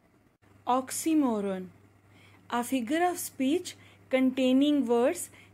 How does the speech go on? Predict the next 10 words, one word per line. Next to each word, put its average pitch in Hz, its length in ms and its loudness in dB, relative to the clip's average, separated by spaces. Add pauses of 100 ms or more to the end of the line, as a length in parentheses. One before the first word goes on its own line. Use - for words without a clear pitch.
that 254 440 2
seem 349 400 0
to 359 100 0 (140)
contradict 269 800 -2
each 240 380 -2
other। 202 240 -6 (600)
From 226 280 -2
the 226 220 -2
poem 277 280 -2 (400)
Greedy 247 440 0